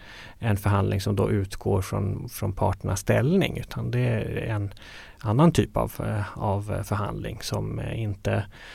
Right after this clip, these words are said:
eh, tror jag funkar särskilt bra egentligen. I det här fallet då, när det gäller arbetsrätten, så, eh, så är det ju, alltså det är väldigt väsentliga frågor för hur Sverige ska se ut som, som samhälle. Eh, och, eh,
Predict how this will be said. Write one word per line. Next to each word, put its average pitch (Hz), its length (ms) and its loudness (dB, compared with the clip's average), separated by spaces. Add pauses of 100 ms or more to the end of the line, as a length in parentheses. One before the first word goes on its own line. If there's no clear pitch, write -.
(220)
eh, 98 420 -2
tror 98 240 2
jag 101 160 0
funkar 101 340 -2
särskilt - 380 -2
bra - 300 4 (120)
egentligen. - 520 -4 (460)
I - 60 -4
det 113 80 8
här 175 100 10
fallet 110 320 4
då, 107 60 0
när 104 160 0
det 104 60 0
gäller 101 440 -2 (180)
arbetsrätten, 107 760 2
så, 104 380 0 (380)
eh, 101 420 2 (140)
så - 200 4
är 107 100 8
det 104 60 6
ju, 101 220 4 (760)
alltså 110 200 2
det 120 100 8
är 123 40 8
väldigt 101 320 8
väsentliga 127 600 6
frågor 104 300 4
för 101 120 0
hur 101 60 4
Sverige - 420 0
ska - 200 -2
se - 160 -2
ut 131 320 6
som, 104 300 -2 (240)
som 104 200 -2
samhälle. 110 600 0 (640)
Eh, 98 300 4
och, 98 720 4
eh, 98 280 4